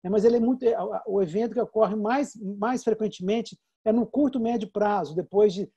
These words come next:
três a seis meses da primeira, da, da, da, da, das vacinas, da, da, do uso do medicamento. E nesses primeiros meses, a vacina tem se mostrado segura,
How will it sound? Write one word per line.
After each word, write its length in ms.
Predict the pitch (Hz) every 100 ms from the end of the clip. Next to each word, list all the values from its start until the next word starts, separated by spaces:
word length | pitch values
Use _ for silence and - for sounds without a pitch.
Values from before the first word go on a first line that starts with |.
| _ -
três 280 | 208 233
a 80 | 214
seis 320 | - 220 214
meses 380 | 175 185 202 180
da 80 | 165
primeira, 400 | 170 165 175 170
da, 160 | 147 165
da, 140 | 156
da, 180 | 147 147
da, 160 | 147
das 340 | 139 135 151 139
vacinas, 400 | 165 - - 143
da, 100 | 151
da, 200 | 139 143 _ _
do 100 | -
uso 200 | 202 226
do 60 | 180
medicamento. 600 | 185 156 - 160 135 123 _ _ _ -
E 100 | 294
nesses 360 | 320 330 - -
primeiros 480 | 269 226 185 254
meses, 500 | 277 220 233 247 214 _ _ -
a 60 |
vacina 440 | 202 247 - 240 247
tem 180 | 247 247
se 100 | 262
mostrado 380 | 240 214 202 180
segura, 680 | - 240 151 196 202 135